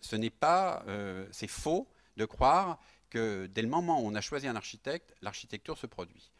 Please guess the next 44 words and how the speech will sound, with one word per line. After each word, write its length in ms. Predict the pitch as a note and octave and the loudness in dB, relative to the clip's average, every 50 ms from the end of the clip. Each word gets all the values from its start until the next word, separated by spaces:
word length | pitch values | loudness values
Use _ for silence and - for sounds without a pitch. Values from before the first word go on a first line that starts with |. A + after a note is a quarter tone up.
| _ - _ _ | _ -20 _ _
Je 60 | _ | _
pense 220 | - C3+ C3+ B2 - | -4 -2 -2 -2 -4
que, 140 | - G2+ F2+ - - _ _ | -8 -10 -10 -12 -16 _ _
en 160 | - A#2+ C#3 | 2 4 4
effet, 280 | D3 C3+ - - C3+ B2 | 4 2 0 0 0 0
il 60 | G2+ | 0
y 40 | G2 | 0
a 80 | F2+ | 0
un 200 | F2+ F2 F2 F2 | 2 2 2 6
auteur 680 | A2+ E3 F#3 - - D#3+ D#3 D3+ C#3+ C3 A#2 G#2+ F#2 F2 - - | 6 6 6 6 6 4 4 4 4 2 2 0 -2 -4 -6 -10
qui 120 | - - | -16 -4
produit 460 | - - - - D3 E3 C#3+ D3 C#3+ C3+ | 0 4 8 8 8 8 6 2 -4 -4
de 60 | A2+ | -4
l'architecture, 640 | F#2+ - - - - G2 - - - D3 F3+ A3+ A3 | -4 -6 -6 -8 -10 -10 -10 -8 -8 -8 -8 -8 -10
c'est 180 | - - - | -14 -12 -8
un 60 | F#2 | -6
architecte, 560 | F#2+ F#2+ - - - - A2+ C3+ - - - _ - - - - _ B2+ | -6 -6 -6 -10 -10 -6 -6 -6 -6 -8 -14 _ -20 -20 -20 -10 _ -6
mais 80 | B2+ | -6
pour 180 | - - C3+ - | -4 -4 -6 -4
que 120 | - B2+ | -4 -6
cet 220 | A2+ - A#2 - - | -6 -6 -4 -2 0
auteur 440 | D3 - - - D#3+ D3+ C3 G#2+ | 0 0 2 2 4 4 4 2
puisse 160 | - - A2+ - | 0 -4 -6 -4
produire 240 | - C#3 C#3 C3 | -2 -2 -2 -2
de 80 | B2 A2+ | -2 -4
l'architecture, 500 | G2 F#2+ - - - G2+ - - D#3 E3+ | -4 -6 -8 -10 -12 -12 -10 -8 -8 -6
il 60 | C3 | -2
y 40 | A2+ | 2
a 60 | G2 | 2
un 140 | G2 G2 G#2+ | 4 4 6
ensemble, 500 | C#3 F#3 - - - C3 C#3+ F2+ G2 F2+ - - | 6 4 4 4 2 2 2 0 -2 -6 -8 -4
il 80 | F#2 | -2
y 20 | G2 | 0
a 40 | |
une 140 | G#2 G#2+ G#2+ | 0 2 2
chaîne, 440 | - - - - D#3+ G3 G3 G3 F#3+ F#3 _ _ - - - _ _ | 2 2 4 4 2 2 2 0 -2 -4 _ _ -20 -20 -20 _ _
qui 60 | - | -10
est 100 | G2+ - | -8 -4
une 120 | B2+ B2 B2 | -4 -4 -2
chaîne 420 | - - D#3+ E3+ E3+ C#3 A#2 - | 0 2 2 2 2 0 -2 -4
qui 140 | - - G#2 | -4 -8 -10
est 60 | - | -6
très 160 | - - G#3 | -2 0 0
subtile 560 | G#3 - F3+ - _ - B2+ B2+ D3 F3 F#3 | 0 0 -4 -10 _ -6 -6 -4 -4 -4 -6